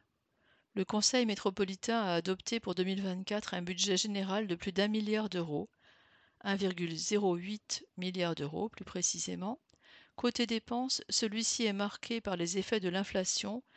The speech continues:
et les travaux de restructuration de l'usine de valorisation énergétique de Villejean. Côté investissement,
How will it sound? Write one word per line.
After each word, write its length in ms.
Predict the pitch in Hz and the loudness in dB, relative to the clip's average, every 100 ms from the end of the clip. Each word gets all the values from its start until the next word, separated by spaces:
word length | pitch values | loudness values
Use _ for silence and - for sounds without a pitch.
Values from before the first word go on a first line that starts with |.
| - - | -20 -8
et 80 | 196 | 2
les 100 | 202 | 2
travaux 320 | - 220 226 | 4 2 4
de 80 | 196 | 2
restructuration 840 | 196 208 226 - 214 202 - 233 | 2 0 -4 -4 -2 0 0 0
de 60 | 196 | 0
l'usine 340 | 190 190 220 | 0 -2 -2
de 100 | 175 | 0
valorisation 680 | 180 196 190 190 196 - 208 | 2 2 0 -2 0 0 0
énergétique 600 | 180 180 175 180 240 240 | 0 0 -2 -2 -6 -4
de 100 | 175 | -4
Villejean. 520 | 175 170 170 156 165 - _ _ _ _ _ _ _ _ _ | -4 -4 -4 -6 -8 -20 _ _ _ _ _ _ _ _ _
Côté 300 | - 214 226 | -2 4 4
investissement, 760 | 202 196 - 214 - 233 262 | 4 2 0 0 0 0 -2